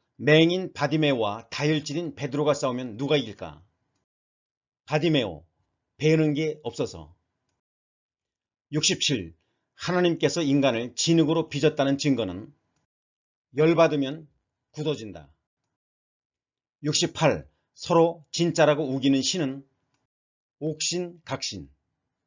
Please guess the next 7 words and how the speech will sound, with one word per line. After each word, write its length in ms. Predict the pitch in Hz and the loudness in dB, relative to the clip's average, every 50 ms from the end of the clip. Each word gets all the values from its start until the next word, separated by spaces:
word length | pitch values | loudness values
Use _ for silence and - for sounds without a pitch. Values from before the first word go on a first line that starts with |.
| _ _ _ _ _ _ _ _ _ _ _ _ _ _ _ _ _ _ _ _ _ _ _ _ _ _ _ - | _ _ _ _ _ _ _ _ _ _ _ _ _ _ _ _ _ _ _ _ _ _ _ _ _ _ _ -4
육십구. 600 | 151 - - 196 190 - 160 135 107 80 71 - _ _ _ _ _ _ _ _ _ _ | -2 0 0 0 0 -2 -2 -2 -2 -4 -6 -14 _ _ _ _ _ _ _ _ _ _
이 240 | - 165 202 208 185 | 0 2 4 4 4
세상에서 720 | - 180 156 156 160 147 143 123 - 110 113 127 123 - | 4 2 2 2 2 2 2 0 0 -2 -4 -4 -4 -6
제일 400 | - - 151 151 320 349 165 139 | -2 2 4 4 6 4 4 2
나이가 380 | 127 127 135 143 139 151 151 147 | 2 2 2 4 4 4 2 4
어린 260 | 135 139 143 139 139 | 4 2 4 2 2
왕은? 440 | 123 107 98 92 90 101 131 143 | 2 0 -2 -6 -8 -12 -14 -16